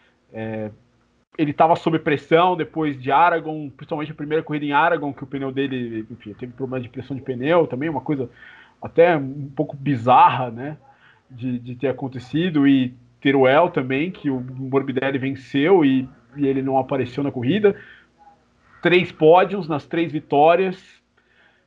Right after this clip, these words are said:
É, se você for tirar essas vitórias, ele deve ter, se-, as vitórias são setenta e cinco pontos. O Quartararo fez cento e vinte e sete, né? Ele fez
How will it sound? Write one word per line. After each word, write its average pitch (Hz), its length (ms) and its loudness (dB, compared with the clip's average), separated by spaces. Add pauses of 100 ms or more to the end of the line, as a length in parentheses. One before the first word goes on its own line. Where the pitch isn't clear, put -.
(200)
É, 123 400 -8
se 120 120 -20
você 147 220 -4
for 156 360 0
tirar 147 320 2
essas 151 220 -6
vitórias, 139 580 2
ele 135 200 -4
deve 127 320 -8
ter, 143 580 -4 (160)
se-, - 260 -12
as 135 140 -6
vitórias 151 280 0
são 160 120 -4
setenta 180 380 -2
e 175 80 0
cinco 170 320 -6
pontos. - 520 -4 (460)
O - 40 -6
Quartararo 147 320 2
fez 151 180 -2
cento 160 280 -2
e 151 60 0
vinte 151 220 -4
e - 20 -20
sete, - 580 -2 (640)
né? 123 280 0
Ele 120 120 -2
fez - 1000 -6